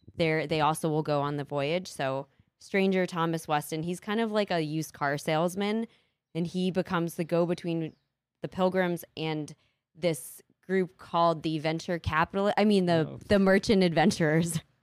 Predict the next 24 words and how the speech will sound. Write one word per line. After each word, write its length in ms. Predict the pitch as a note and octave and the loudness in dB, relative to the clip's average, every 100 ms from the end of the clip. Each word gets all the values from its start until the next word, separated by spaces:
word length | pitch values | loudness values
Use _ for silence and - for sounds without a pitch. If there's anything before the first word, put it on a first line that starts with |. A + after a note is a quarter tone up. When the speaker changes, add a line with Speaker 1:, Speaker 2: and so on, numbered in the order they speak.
| - | 2
Speaker 1:
They 100 | A3+ | 4
are 200 | A3 G#3+ | 6 4
venture 320 | G3 F#3+ F3 | 4 4 2
capitalists 580 | E3 D3 - G2+ B2+ - | 2 0 0 0 0 -2
of 280 | - D3+ C#3+ - - _ _ | -2 -2 -2 -10 -20 _ _
those 220 | D#3+ D3 | -2 -2
times. 400 | - C3 F#2+ F3 | -2 -4 -4 -6
Speaker 2:
Thomas 340 | - D3 A3 - | 0 2 2 4
Weston's 440 | A#2+ C3 - A#2+ | 2 2 0 -2
a 40 | G#2+ | 2
great 240 | A2+ A2 | 2 0
name 240 | A2 A2+ | 0 -2
for 160 | G#2+ A2 | -2 -4
a 40 | |
guy 180 | G2+ G#2+ | 0 2
who's 160 | A2 G#2+ | 2 2
gonna 180 | G#2+ G#2+ | 2 2
fund 320 | - G#2+ G#2+ | 2 2 2
your 100 | G#2+ | 2
journey 540 | G2+ G#2 G#2 A2+ B2 - _ _ _ _ | 2 0 -2 -2 -4 -8 _ _ _ _
to 60 | A2 | -10
the 120 | G#2+ | -6
New 140 | A2 A2 | -2 0
World. 420 | B2 C3+ D3 | 0 0 -2